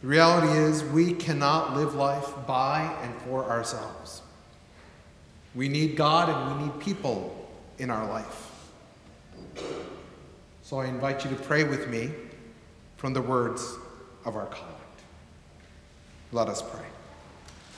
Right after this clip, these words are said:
Almighty God, whose Son, our Savior, Jesus Christ, is the light of the world, grant that your people, illumined by your word and sacraments, may shine with the radiance of Christ's glory, that he may be known,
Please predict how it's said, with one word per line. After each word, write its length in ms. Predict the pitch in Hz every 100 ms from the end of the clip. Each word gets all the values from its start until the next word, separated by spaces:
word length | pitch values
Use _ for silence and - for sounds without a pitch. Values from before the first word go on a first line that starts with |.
| - - - - - -
Almighty 400 | 127 135 139 139
God, 320 | 131 135 139
whose 120 | 139 107
Son, 240 | 147 135
our 80 | 123
Savior, 340 | - 143 127
Jesus 360 | 120 131 127 127
Christ, 400 | - 139 127 - -
is 240 | 143 151 147
the 80 | 120
light 200 | 127 -
of 60 |
the 60 | 117
world, 400 | 107 107 104 - - - - - - - - - - - - - -
grant 300 | 139 165 165
that 120 | 160
your 100 | 143
people, 400 | 135 175 156 139 -
illumined 680 | 139 139 170 175 131 113 - -
by 160 | 131 127
your 160 | 127
word 340 | 127 127 135 131
and 100 | 123
sacraments, 680 | 135 117 - 110 101 - - - - - - - - -
may 120 | 123
shine 500 | 123 151 139 143 143
with 140 | 139 -
the 80 |
radiance 500 | 120 143 139 139 139
of 120 | 127 -
Christ's 320 | 127 113 -
glory, 340 | - 104 101 - - - - - - - - - - - - - -
that 280 | 117 110 -
he 260 | - 147 135
may 320 | 123 139 139
be 220 | 120 117
known, 580 | 110 120 120 117 101